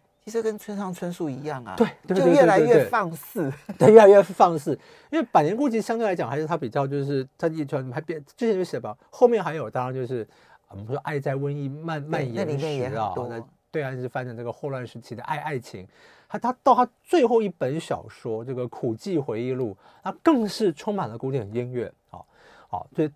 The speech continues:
Speaker 2: 所以就是说音乐这一脉对他来讲非常重要啊。再加上呢，就是说他在整个这个，我们说这个拉美的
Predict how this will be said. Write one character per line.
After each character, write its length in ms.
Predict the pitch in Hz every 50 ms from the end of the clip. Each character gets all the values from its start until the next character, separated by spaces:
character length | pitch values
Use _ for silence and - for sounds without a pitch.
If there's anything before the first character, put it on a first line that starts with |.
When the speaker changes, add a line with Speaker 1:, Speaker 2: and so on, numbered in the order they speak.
| - 208
Speaker 2:
所 120 | - - 247
以 20 |
就 80 | 214 262
是 80 | 240
说 140 | - 240 220
音 140 | 220 247 277
乐 120 | 285 254
这 120 | 214 254 226
一 60 | 208
脉 200 | 202 208 202 190
对 180 | 175 196 190 175
他 180 | 165 123 113
来 60 | 135
讲 180 | 135 147 110 101
非 120 | - -
常 160 | 147 131 135 139
重 220 | - 180 147 123
要 140 | 120 117 92 - _
啊。 100 | - 90 85 _ _ _ - - - _ _ _
再 160 | - 330 311
加 240 | 220 - 262 262 262
上 180 | - 262 214
呢， 100 | 190 175
就 100 | 165 190
是 120 | 185 180 170
说 140 | - 180 165
他 120 | - 214
在 120 | 208 233
整 240 | 220 - - 151 98
个 100 | 92 117
这 160 | 135 160 165
个， 100 | 143 139
我 60 | 123 107
们 180 | 107 113 123
说 280 | 123 - - 156 151 147
这 120 | 143 147
个 140 | 131 131 120 113
拉 280 | 147 180 185 165 170
美 260 | 175 170 139 101 90 92
的 400 | 87 87 92 95 87 87 85